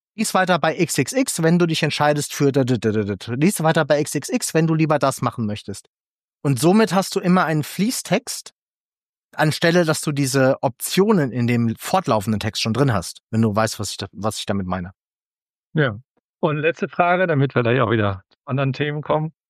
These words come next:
Speaker 2: Äh, Übersetzung habt ihr, habt ihr selber gemacht? Also habt ihr jemanden engagiert oder mit K I übersetzt und dann mit, mit,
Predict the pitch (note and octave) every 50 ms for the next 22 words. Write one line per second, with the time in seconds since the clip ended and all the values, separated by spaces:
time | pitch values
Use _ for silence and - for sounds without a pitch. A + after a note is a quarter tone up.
0 | _ _ - G3 D3 C#3 C3+ C#3+ - C#3+ D3+ C#3 A2+ C#3 E3+ - - - A3 A3+
1 | G#3 E3+ E3 _ - - D#3 C#3 C3+ B2+ A#2+ B2 C3+ B2+ - - A#2 G2+ A#2+ D#3+
2 | G#3+ B3+ A#3 A3 A3 G#3 G#3 A3+ A3 - - C#3 A2+ A#2+ A2 A#2 - - A#2+ A2
3 | G#2+ A2+ A2+ A2 A#2 B2 A#2 G#2+ G#2 G2+ F#2+ B2+ F#3 A3+ G#3+ G#3 E3 B2 A#2+ A#2
4 | A2+ A2+ - - - A2+ A2 D3 F#3 G#3+ G#3 F3+ D#3+ D3 D3 D#3 C#3 - - C#3+
5 | B2+ B2+ A#2+ B2 B2+ B2 A#2 A2+ A2+ - - B2 A#2 A2 - - -